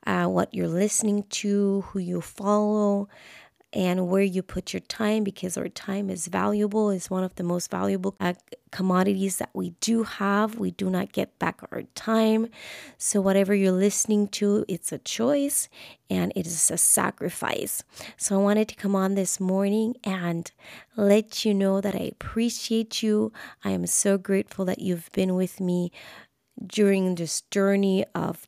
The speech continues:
Gift of Homeschooling. I am so grateful that you put your time and effort into just connecting here on Gift of Homeschooling. And no matter what your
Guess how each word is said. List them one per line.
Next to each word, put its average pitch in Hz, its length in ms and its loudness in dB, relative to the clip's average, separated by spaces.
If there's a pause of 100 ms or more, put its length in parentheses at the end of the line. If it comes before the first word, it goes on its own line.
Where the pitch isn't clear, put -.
(140)
Gift 185 260 -2
of - 140 -8
Homeschooling. 208 1120 2 (320)
I 185 80 -2
am 175 180 0
so 180 260 -2
grateful 180 520 -4
that 185 180 -4
you 175 140 -4
put - 340 -10
your - 120 -8 (120)
time 196 460 -2
and 175 100 -4 (120)
effort 190 440 -4
into 170 560 -2 (920)
just - 380 -2
connecting 202 720 2
here 208 460 2
on 175 120 -2
Gift - 380 -4
of 180 140 -10
Homeschooling. 220 1000 0 (640)
And 185 360 0 (180)
no 226 220 4
matter 220 320 4
what 202 320 0
your 185 380 2